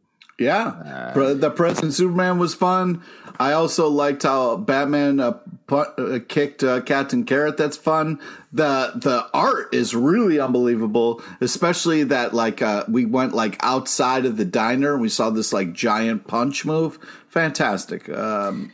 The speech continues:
Speaker 1: yeah, I feel like as a giant event, I'm glad it wasn't, like, just talking about all the infinite options and all that stuff. We kinda got to the heart of the matter, and so it doesn't seem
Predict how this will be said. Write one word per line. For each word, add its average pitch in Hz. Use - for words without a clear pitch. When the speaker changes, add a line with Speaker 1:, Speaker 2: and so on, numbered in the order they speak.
Speaker 1:
yeah, 147
I 151
feel 202
like -
as 175
a 170
giant 165
event, 147
I'm 139
glad 143
it 135
wasn't, 131
like, 120
just 139
talking 127
about 123
all 123
the 120
infinite 127
options 117
and 120
all 113
that 110
stuff. 117
We 110
kinda 117
got 110
to 110
the 107
heart 143
of 135
the 131
matter, 127
and 107
so 113
it 98
doesn't 104
seem 104